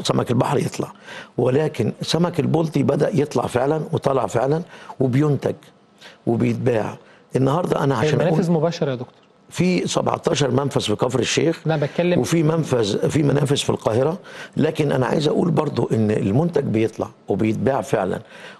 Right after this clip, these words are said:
Speaker 1: والمنتج النهاردة يتحكم في سعره حجم السمك وإيه، و-، و-، و-، وكمية المصروف على السمك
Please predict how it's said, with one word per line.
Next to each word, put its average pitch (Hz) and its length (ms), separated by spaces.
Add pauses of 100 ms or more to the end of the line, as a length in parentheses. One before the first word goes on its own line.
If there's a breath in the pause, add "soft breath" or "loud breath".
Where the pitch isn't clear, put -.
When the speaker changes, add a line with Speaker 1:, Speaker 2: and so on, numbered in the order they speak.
Speaker 1:
والمنتج 135 520
النهاردة 123 540
يتحكم 135 560
في 110 100
سعره 143 400 (320 loud breath)
حجم 139 500 (160)
السمك 143 520 (500 loud breath)
وإيه، 123 420
و-، 120 140
و-، 120 400
و-، 117 320
وكمية 143 500
المصروف 123 520
على 113 140
السمك 160 380